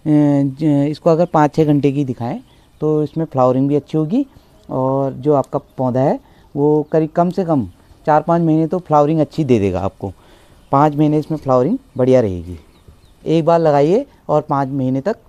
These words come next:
फूल पाइए। ये देखिए, जैसे अगर आप इसको, इसमें अगर कोई खाद दे रहे हैं या गोबर की खाद वगैरह, तो इसकी जो top soil है, top soil की जो जितनी मिट्टी है आप इसको, अ, निकाल दीजिए।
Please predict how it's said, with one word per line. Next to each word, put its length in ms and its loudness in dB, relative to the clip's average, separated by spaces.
फूल 160 -4
पाइए। 380 -6
ये 100 4
देखिए, 300 4
जैसे 240 2
अगर 220 2
आप 180 4
इसको, 1080 2
इसमें 280 2
अगर 400 2
कोई 120 6
खाद 300 2
दे 180 4
रहे 100 4
हैं 260 4
या 80 2
गोबर 280 4
की 120 -8
खाद 260 2
वगैरह, 380 2
तो 60 2
इसकी 200 -2
जो 220 4
top 200 4
soil 360 2
है, 140 -2
top 200 4
soil 280 2
की 100 2
जो 160 2
जितनी 280 2
मिट्टी 300 4
है 60 6
आप 160 2
इसको, 260 0
अ, 60 -2
निकाल 380 4
दीजिए। 340 4